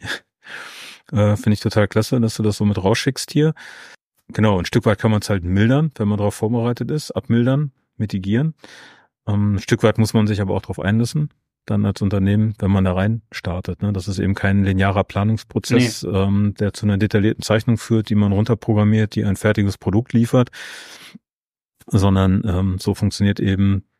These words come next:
Speaker 1: diese Art von, von Entwicklung, Produktentwicklung, dass du diese Iteration brauchst, um dich dem anzunähern, ne?
Speaker 2: Absolut, ja.
Speaker 1: Ist das automatisch dabei, wenn ich eine Anlage bei euch kaufe? Oder gibt's da nochmal irgendwo ein aufpreispflichtiges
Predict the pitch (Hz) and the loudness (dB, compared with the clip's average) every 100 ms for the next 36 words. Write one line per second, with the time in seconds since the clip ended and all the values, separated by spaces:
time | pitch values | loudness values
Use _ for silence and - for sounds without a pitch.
0 | _ 104 95 117 95 95 - - 95 95 | _ -2 0 -2 0 -2 -4 -2 0 0
1 | 98 101 110 143 _ - 101 - 90 107 | 0 -2 -6 -10 _ -2 0 0 0 0
2 | - 113 101 104 107 107 98 101 110 104 | 2 0 2 -2 0 0 0 0 2 2
3 | 98 104 95 95 98 92 - 107 92 98 | 0 0 0 -2 -2 -4 0 0 2 0
4 | 90 110 98 - 98 104 104 - 87 85 | 0 2 0 0 -2 0 -4 -2 -4 -4
5 | 87 127 101 131 120 104 104 107 - - | -2 -2 0 0 -2 -4 -8 -8 -14 -20
6 | - - _ _ _ _ _ - - 220 | -20 -20 _ _ _ _ _ -20 -10 -8
7 | - 117 113 110 110 120 - 90 92 160 | -2 0 2 2 2 0 -6 -4 -2 -2
8 | 156 143 - - 135 139 127 123 127 - | -2 -4 -4 -6 -4 -2 0 0 -2 -4
9 | - 143 - 180 185 _ _ _ - 160 | -4 -4 0 -2 -2 _ _ _ -12 -2
10 | 113 110 110 107 113 - 113 107 110 98 | 2 4 2 0 -2 0 2 2 0 0
11 | 107 107 104 - 104 - 120 - 95 95 | 0 -2 -6 -4 -6 -2 -6 -4 -6 -4
12 | 92 - - | -6 -12 -20